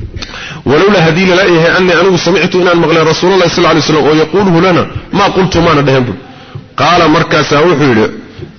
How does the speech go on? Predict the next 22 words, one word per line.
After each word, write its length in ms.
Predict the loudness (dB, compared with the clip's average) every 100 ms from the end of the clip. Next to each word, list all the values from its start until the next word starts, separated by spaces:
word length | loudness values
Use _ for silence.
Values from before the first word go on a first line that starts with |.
| -8
yacni, 320 | -2 0 2 2
waxa 140 | 2
weeyaan, 380 | 2 2 2 0
Saciid, 460 | 0 -2 0 -2 0
waxaan 300 | -2 0 0
leeyahay 140 | 0
Saciid 240 | 0 -2 0
ibn 80 | 0
Musayyib. 320 | 0 -2 -4 -8 -18 -4
Qaala 220 | 0 0
Saciid 260 | 0 0 0
wuxuu 160 | 0
yidhi, 160 | 0 -2 -6 -16 -20 -20 -20 -8 -2
intaa 340 | 0 0 0
markuu 260 | 0 0 0
uga 140 | 0 0
jawaabay, 480 | 0 0 0 -2 -6 -12 -20 -20 -20
Thumma 400 | -4 0 2 0
kadib 340 | 0 0 -2 0
amara 320 | 0 2 2 2
wuu 200 | 2 0
amray 320 | 0 2 2